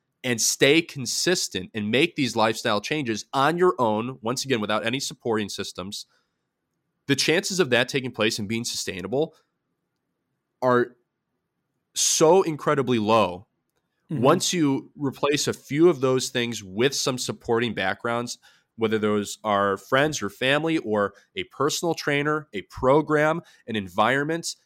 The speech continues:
Speaker 1: a group of people that you work in, a gym, a specific gym where everybody's following the same program, the same routine, the same education points, the same talking points that makes it fun and engaging,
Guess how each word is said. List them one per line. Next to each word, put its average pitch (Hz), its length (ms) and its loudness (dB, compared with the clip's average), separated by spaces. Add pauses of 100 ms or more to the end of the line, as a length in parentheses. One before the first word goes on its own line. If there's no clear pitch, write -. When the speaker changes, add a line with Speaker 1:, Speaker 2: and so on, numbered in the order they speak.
(120)
Speaker 1:
a 110 80 0
group 117 400 -6
of - 80 -16
people 147 280 -4
that 135 240 0
you 107 120 -4
work 120 280 0
in, 170 280 -6 (840)
a 107 180 2
gym, 113 460 0
a 131 60 0
specific 113 500 -2
gym 113 260 -2
where 110 100 2
everybody's 110 360 0
following 110 380 0
the 104 80 -4
same 113 500 -2 (380)
program, 131 600 2
the 120 80 -4
same 107 240 -2
routine, 127 480 -2
the 107 80 -6
same 104 420 -2 (380)
education 120 640 0
points, 143 400 0
the 101 100 -10
same 101 220 0
talking 127 460 0
points 147 540 -4 (340)
that - 100 -2
makes 120 220 -2
it - 100 -4
fun 151 300 -2
and 120 120 -2
engaging, 104 680 -4